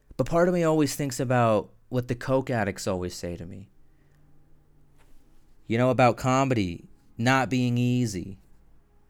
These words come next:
I think what a lot of people don't know is the amount of preparation that goes into just a five-minute set. At least for me.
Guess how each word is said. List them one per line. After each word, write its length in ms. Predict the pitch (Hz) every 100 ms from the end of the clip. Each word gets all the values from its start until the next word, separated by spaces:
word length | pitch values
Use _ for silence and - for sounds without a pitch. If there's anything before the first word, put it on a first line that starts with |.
| _ _ _ _ _ _
I 60 | 135
think 140 | 214
what 120 | 240 208
a 60 |
lot 180 | 160 165
of 80 | 165
people 180 | 147 120
don't 220 | 120 113
know 160 | 107
is 80 | 104
the 120 | 107
amount 240 | 107 104 104
of 80 | -
preparation 720 | 110 104 95 98 104 - 90
that 80 | 87
goes 300 | 101 98 101
into 220 | 95 98
just 300 | 90 110 -
a 60 | 95
five-minute 720 | - 101 98 92 92 85 -
set. 340 | - 85 - - - _ - - _ _ _ _ _ _ -
At 120 | 180
least 220 | 220 -
for 100 | 185
me. 320 | 143 82 -